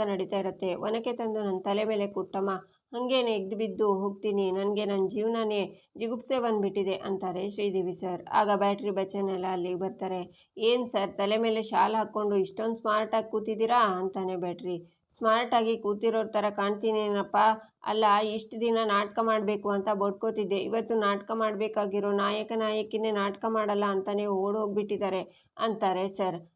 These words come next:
"ಅದಕ್ಕೆ ಸರ್, ಅವರನ್ನ ನಾಯಕ ನಾಯಕಿ ಮಾಡ್ಬೇಡಿ ಅಂತ ಹೇಳಿದ್ದು ಸರ್" ಅಂತಾಳೆ ಒಬ್ಳು. "ಅವರಿಬ್ರನ್ನ ಬಿಟ್ಟು ನಿಮ್ಮಲ್ಲಿ ಯಾರನ್ನಾದ್ರೂ ನಾಯಕ ನಾಯಕಿ ಮಾಡಿದಿದ್ರೆ ಪ್ರಶಸ್ತಿ ಬಂದಿರೋದು" ಅಂತಾರೆ ಶ್ರೀದೇವಿ ಸರ್. ವನಕೆ ಓಬವ್ವ ನಾಟಕ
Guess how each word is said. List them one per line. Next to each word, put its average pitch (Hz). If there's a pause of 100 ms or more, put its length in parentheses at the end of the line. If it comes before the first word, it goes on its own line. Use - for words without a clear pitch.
"ಅದಕ್ಕೆ 247
ಸರ್, 208
ಅವರನ್ನ 214
ನಾಯಕ 202
ನಾಯಕಿ 214
ಮಾಡ್ಬೇಡಿ 202
ಅಂತ 208
ಹೇಳಿದ್ದು 202
ಸರ್" 208 (280)
ಅಂತಾಳೆ 196
ಒಬ್ಳು. 175 (320)
"ಅವರಿಬ್ರನ್ನ 226
ಬಿಟ್ಟು 208 (400)
ನಿಮ್ಮಲ್ಲಿ 226
ಯಾರನ್ನಾದ್ರೂ 214
ನಾಯಕ 208
ನಾಯಕಿ 202
ಮಾಡಿದಿದ್ರೆ 202
ಪ್ರಶಸ್ತಿ 220
ಬಂದಿರೋದು" 196
ಅಂತಾರೆ 190
ಶ್ರೀದೇವಿ 190
ಸರ್. 175 (320)
ವನಕೆ 240
ಓಬವ್ವ 208
ನಾಟಕ 196